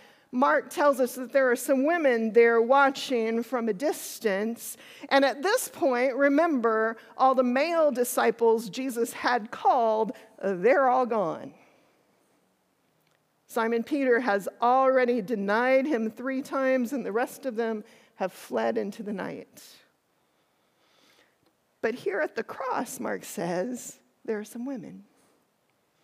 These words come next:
And among the women, Mark tells us, there's Mary of Magdala, Mary the mother of James the Younger and Joseph, and Salome,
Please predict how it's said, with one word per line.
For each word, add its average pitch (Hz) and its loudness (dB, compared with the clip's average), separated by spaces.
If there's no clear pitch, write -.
And 226 -4
among 277 -2
the 381 -4
women, 247 -6
Mark 226 -8
tells 202 -4
us, 233 -4
there's 262 -6
Mary 220 0
of 302 -2
Magdala, 233 -6
Mary 247 4
the 262 0
mother 262 2
of 247 2
James 247 -2
the 254 -6
Younger 233 -2
and 254 -2
Joseph, 214 -6
and 240 -2
Salome, 233 -2